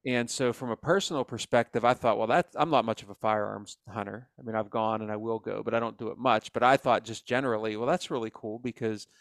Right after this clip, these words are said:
people get an extra weekend, and also those people that couldn't get the days off can only hunt on the weekends got more time." So I thought it was great. Um, but the position of the National Deer Association on this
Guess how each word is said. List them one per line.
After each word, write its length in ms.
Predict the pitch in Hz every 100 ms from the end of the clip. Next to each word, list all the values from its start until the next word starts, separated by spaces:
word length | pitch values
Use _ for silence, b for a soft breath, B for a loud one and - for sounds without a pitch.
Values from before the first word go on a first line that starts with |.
| b b _ _ _
people 240 | 156 151 135
get 160 | 135
an 100 | 120
extra 320 | 120 - -
weekend, 500 | 104 143 - 107 107
and 100 | 110
also 480 | 107 143 - 107 107
those 220 | 110 110 -
people 300 | 123 - 110
that 140 | -
couldn't 280 | - 117 107
get 200 | 127 -
the 80 | 117
days 320 | 110 107 101
off 220 | 107 107
can 120 | 120
only 160 | 107 101
hunt 200 | 113 160
on 100 | 123
the 80 | 104
weekends 420 | 107 - 110 107
got 220 | 110 -
more 140 | 120
time." 360 | 127 180 160 101
So 260 | - 101 101
I 80 |
thought 200 | 107 110
it 80 | 104
was 120 | 113
great. 300 | - 139 - _ b b b b b b _ _ _ -
Um, 460 | 127 113 107 107 - _ _ _ _ _ - _
but 340 | 120 147 135 - 127
the 120 | 127
position 680 | - 123 123 170 - 147 143
of 240 | 135 117
the 80 | 113
National 460 | 117 120 117 - 107
Deer 220 | 131 180
Association 840 | - 123 110 - 110 107 - 110
on 200 | 107 107
this 360 | 107 107 -